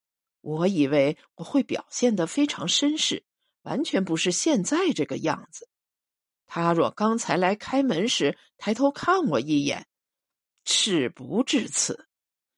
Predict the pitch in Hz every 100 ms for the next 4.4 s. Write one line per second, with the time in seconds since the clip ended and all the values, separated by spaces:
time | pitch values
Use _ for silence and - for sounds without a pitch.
0 | _ - - - - - 196 370 269 -
1 | - 147 - _ _ _ - 160 - 190
2 | 240 262 208 196 240 - 285 190 220 180
3 | - - 294 294 277 269 190 247 - 247
4 | 175 147 240 196